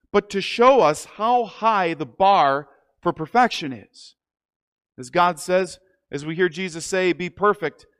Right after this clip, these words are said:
as your heavenly Father is perfect." Perfection means keeping the law to the letter, and that doesn't mean in some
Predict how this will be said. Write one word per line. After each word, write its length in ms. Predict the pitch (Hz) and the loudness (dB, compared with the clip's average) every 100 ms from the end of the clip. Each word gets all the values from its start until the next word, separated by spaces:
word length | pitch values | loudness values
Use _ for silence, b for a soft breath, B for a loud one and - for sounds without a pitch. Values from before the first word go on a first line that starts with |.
| _ | _
as 140 | - 151 | -6 -4
your 80 | |
heavenly 320 | 160 180 170 160 | 0 0 0 -6
Father 400 | - 175 175 165 | 2 2 2 -2
is 140 | 156 | -6
perfect." 400 | - 220 - - _ _ _ _ _ _ _ _ _ _ _ _ _ _ _ _ _ _ _ | 0 0 0 -14 _ _ _ _ _ _ _ _ _ _ _ _ _ _ _ _ _ _ _
Perfection 600 | 156 - 247 - 208 180 | -4 2 0 0 -4 -4
means 240 | 175 170 | -4 -6
keeping 400 | - 233 233 196 | -8 -8 -6 -4
the 100 | 160 | -2
law 360 | 151 160 208 196 | -2 2 4 2
to 160 | 170 151 | 0 -4
the 100 | 156 | 0
letter, 320 | 190 226 131 | 2 2 2
and 140 | 135 | 0
that 160 | 214 233 | -2 -2
doesn't 240 | 175 151 | -6 -6
mean 180 | 165 190 | -8 -8
in 80 | 156 | -8
some 240 | - 151 | -4 -4